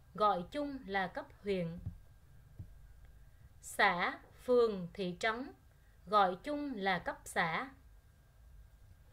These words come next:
Các anh chị và các bạn cần lưu ý cách gọi quy ước này để chúng ta tránh sự nhầm lẫn giữa cấp tỉnh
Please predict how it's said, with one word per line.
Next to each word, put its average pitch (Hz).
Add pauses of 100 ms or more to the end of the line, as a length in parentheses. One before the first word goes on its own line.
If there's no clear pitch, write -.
(460)
Các 339
anh 339
chị 180
và 190
các -
bạn 175 (760)
cần 220
lưu 302
ý 262 (360)
cách 370
gọi 185 (120)
quy 277
ước 302
này 196 (1300)
để 202
chúng 302
ta 247 (540)
tránh 277
sự 214
nhầm 185
lẫn 175 (540)
giữa 185
cấp 359
tỉnh 196